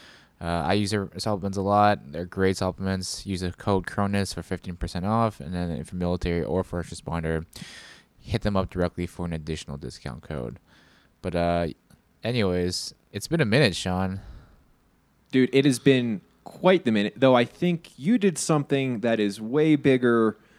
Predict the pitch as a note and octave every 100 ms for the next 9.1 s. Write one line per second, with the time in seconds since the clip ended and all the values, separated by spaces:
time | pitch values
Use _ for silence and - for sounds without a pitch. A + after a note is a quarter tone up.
0 | _ G#2+ A2 A2 C#3 C3+ C#3 A#2+ A2+ G#2+
1 | A2 C3 C3 A#2+ A#2 A2 G2 E2 F#2 G2+
2 | G#2 G2+ F2+ - G2 F#2 F2+ F2+ F2 F#2+
3 | A2+ - F2+ F2 E2 D#2+ - F2 E2+ -
4 | F#2+ F#2 - - F#3 G3+ - B2+ A#2+ A2
5 | - - - A#2+ A#2 G#2 A2+ A#2 F#2 -
6 | D3 - F3 C#3 A2 G#2+ A#2+ G#2 F#2 -
7 | _ - B2 G#2 G#2 A2 B2+ C3 A2 G#2
8 | G#2 A2+ A2+ - E2 - G#2 A#2 G#2+ F2+